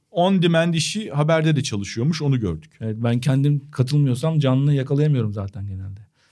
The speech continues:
Speaker 2: Kendim
Speaker 1: <laughs> Evet.
Speaker 2: katılınca mecburen yakalıyorum da.
Speaker 1: Evet.
Speaker 2: <laughs> Normalde, e, öğleden sonra falan izleyebiliyorum.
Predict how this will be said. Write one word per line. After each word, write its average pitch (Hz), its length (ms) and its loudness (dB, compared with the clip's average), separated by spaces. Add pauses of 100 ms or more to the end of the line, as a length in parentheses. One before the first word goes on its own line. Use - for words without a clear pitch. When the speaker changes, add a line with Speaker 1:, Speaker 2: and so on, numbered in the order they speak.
(120)
Speaker 2:
Kendim 143 180 2
Speaker 1:
<laughs> 160 120 6
Evet. 131 100 6
Speaker 2:
katılınca - 280 4
mecburen 160 420 6
yakalıyorum 147 540 0
da. 156 100 4
Speaker 1:
Evet. 151 500 0
Speaker 2:
<laughs> 131 100 4
Normalde, 131 520 4 (240)
e, 123 240 2
öğleden 131 300 2
sonra 139 200 0
falan 135 220 0
izleyebiliyorum. 101 540 -4